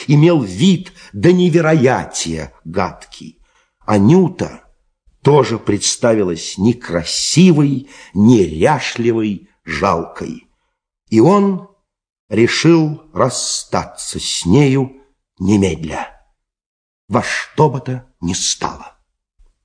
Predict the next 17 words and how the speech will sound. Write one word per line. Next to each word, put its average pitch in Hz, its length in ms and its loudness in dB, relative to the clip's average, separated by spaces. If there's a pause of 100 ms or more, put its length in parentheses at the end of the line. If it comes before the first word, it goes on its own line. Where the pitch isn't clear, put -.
(1000)
Когда 123 320 2
она, 139 440 2
вернувшись 123 580 2
от 104 80 -2
художника, 104 720 2 (140)
снимала 110 480 2
шубу, 143 540 0 (560)
он 143 260 2
поднялся 127 1000 0 (500)
и 123 100 4
сказал 117 560 0
ей 92 540 2 (540)
серьезно. 76 840 -2 (2000)
«Вот 170 300 2
что, - 760 -4 (320)
моя 120 320 2
милая, 90 520 2